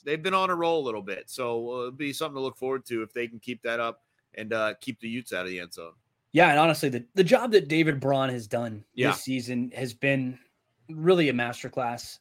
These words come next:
Speaker 2: Um, what he inherited, the, the situation that was going on at Northwestern over the, over the course of the summer was just a bit of a nightmare. And, I mean, they really rallied behind him.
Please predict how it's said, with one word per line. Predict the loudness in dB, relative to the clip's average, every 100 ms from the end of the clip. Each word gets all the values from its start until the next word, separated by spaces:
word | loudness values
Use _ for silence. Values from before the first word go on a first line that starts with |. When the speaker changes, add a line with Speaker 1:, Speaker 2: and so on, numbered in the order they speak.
| -10
Speaker 2:
Um, | -6 -6 -6 -10 -16 _ _ _ -16
what | -8 2 2
he | 4 0
inherited, | 0 0 0 -2 -4 -4
the, | -8
the | -8
situation | -10 -8 -4 -2 -2 -2 -6
that | -6
was | -8
going | -6 -6
on | -6
at | -6
Northwestern | -8 -6 -6 -6 -8 -10
over | -10
the, | -14 -10
over | -8
the | -4
course | -4 -4
of |
the | -8
summer | -6 -6 -8
was | -10
just | -10 -12 -12 _ _ _
a | 4
bit | 8 8
of |
a | 6
nightmare. | 2 0 -2 -2 -2
And, | -4 -6 -8 _ _ _ _ _ _ _ _ _
I | 0
mean, | 4
they | 4
really | 4 2 2
rallied | 0 -2 -2 -6 -8 -6
behind | -4 -4 -6
him. | -6 -10 -12